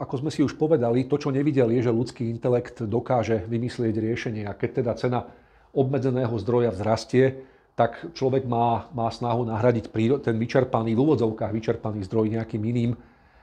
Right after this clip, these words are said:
alebo teda vymyslí nejakú technológiu, ktorá ten zdroj už vôbec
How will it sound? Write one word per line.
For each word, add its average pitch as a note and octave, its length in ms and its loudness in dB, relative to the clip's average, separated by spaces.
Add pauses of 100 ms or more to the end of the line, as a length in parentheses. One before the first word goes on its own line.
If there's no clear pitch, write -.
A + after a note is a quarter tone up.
(100)
alebo A#2 240 2
teda A#2+ 240 2
vymyslí A#2+ 480 -2
nejakú A#2 160 -4
technológiu, A2 640 0
ktorá A2 240 0
ten G#2+ 160 -6
zdroj G#2+ 320 2
už G#2+ 80 -2
vôbec G#2+ 240 0